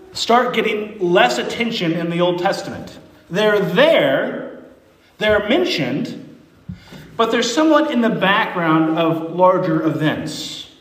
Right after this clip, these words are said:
We don't see the line as prominently in the book of Exodus or that whole Exodus saga, but they're there, and God is still working. Sometimes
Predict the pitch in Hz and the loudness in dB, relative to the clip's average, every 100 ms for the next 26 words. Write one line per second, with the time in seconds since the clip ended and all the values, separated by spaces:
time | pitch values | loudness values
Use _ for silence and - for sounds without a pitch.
0 | _ _ _ - _ _ - - - 156 | _ _ _ -20 _ _ -20 -20 -4 2
1 | 190 202 - 202 170 156 156 160 151 - | 4 4 0 0 4 4 4 2 0 0
2 | 170 156 156 143 139 127 123 127 131 135 | 2 2 2 -2 -4 -4 -6 -8 -8 -8
3 | 131 147 160 - 185 220 - - - - | 0 0 0 -4 -4 -4 -6 -10 -14 -18
4 | - - - 147 147 151 151 180 165 156 | -20 -20 -10 -6 0 0 0 -2 2 2
5 | 160 165 165 - 156 135 - - 156 151 | 2 0 -2 -4 -2 -2 -4 0 4 4
6 | 170 262 302 - - - - - - 180 | 2 -2 -4 -10 -14 -18 -20 -20 -2 0
7 | 202 202 220 262 - - - - - - | 2 0 2 2 0 -4 -12 -18 -20 -20
8 | - - - - 185 180 180 185 180 208 | -20 -20 -18 -8 -2 2 4 2 -2 0
9 | 196 233 - - - - - - - - | 2 2 0 -6 -10 -14 -18 -20 -20 -20
10 | _ _ _ - _ - - - - 311 | _ _ _ -20 _ -20 -20 -18 0 0
11 | 311 247 220 220 220 | 2 2 2 -2 -10